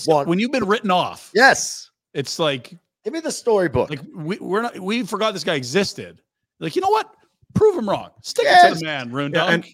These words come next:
Speaker 3: and how did the storybook start? Who the F is Kevin Rooney?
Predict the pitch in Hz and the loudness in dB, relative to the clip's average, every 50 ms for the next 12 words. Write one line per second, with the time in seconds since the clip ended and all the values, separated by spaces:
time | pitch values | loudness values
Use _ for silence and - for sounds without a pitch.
0 | _ _ _ _ _ - - 175 170 175 214 277 349 302 247 208 - - 233 220 | _ _ _ _ _ -8 -6 -2 0 2 2 2 2 2 0 -2 -2 0 2 4
1 | 220 208 170 160 139 - - - - 214 202 196 127 - - - _ _ _ _ | 4 4 4 2 -2 -4 -6 -4 0 2 2 2 2 0 -4 -16 _ _ _ _
2 | _ _ _ _ _ _ - - 190 254 320 320 262 - - 165 185 220 - - | _ _ _ _ _ _ -10 -4 -2 -2 0 0 0 0 2 4 4 4 2 0
3 | 190 175 - - 185 196 208 208 160 143 139 147 190 214 185 113 - | -4 -6 -4 0 0 0 0 0 -2 -4 -2 -2 0 -2 -2 -4 -6